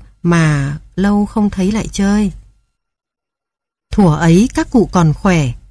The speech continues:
khuya đường phố vắng, bà ấy tập xe đạp.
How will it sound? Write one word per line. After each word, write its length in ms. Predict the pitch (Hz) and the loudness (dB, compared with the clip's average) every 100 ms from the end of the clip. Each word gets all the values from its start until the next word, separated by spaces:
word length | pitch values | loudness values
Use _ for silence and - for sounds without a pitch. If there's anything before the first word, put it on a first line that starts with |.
| _ _ _ _ | _ _ _ _
khuya 280 | 240 240 240 208 | 2 4 4 2
đường 280 | 190 151 | 4 4
phố 220 | 139 156 190 | 2 0 0
vắng, 340 | 180 160 202 - - _ - | 0 0 -2 -6 -18 _ 0
bà 160 | 185 165 | 2 4
ấy 200 | 165 214 | 0 0
tập 120 | 240 - | -2 -4
xe 260 | - 226 | -2 0
đạp. 260 | 196 160 | 0 0